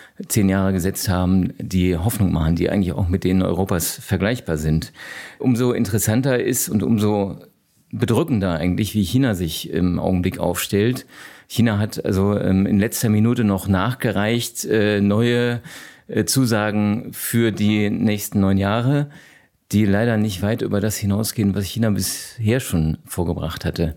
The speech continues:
Und, äh, und das könnte sich eigentlich zu einer, eher zu einer Belastung dieser Konferenz auswachsen, dass zwar die U S A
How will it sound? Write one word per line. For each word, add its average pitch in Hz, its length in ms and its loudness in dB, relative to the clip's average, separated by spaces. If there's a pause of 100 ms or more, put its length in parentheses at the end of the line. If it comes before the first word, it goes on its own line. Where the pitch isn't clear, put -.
(400)
Und, 98 440 0
äh, 110 180 2
und 104 140 2
das 107 160 0
könnte 127 180 2
sich 123 220 0
eigentlich 123 240 0
zu 127 120 -2
einer, 117 600 -2
eher 120 160 2
zu - 120 -8
einer 113 120 2
Belastung 101 520 2
dieser 87 240 0
Konferenz 92 560 0
auswachsen, 82 600 -2
dass 90 160 2
zwar 104 180 0
die 101 140 2
U 107 100 2
S 107 160 0
A 117 380 0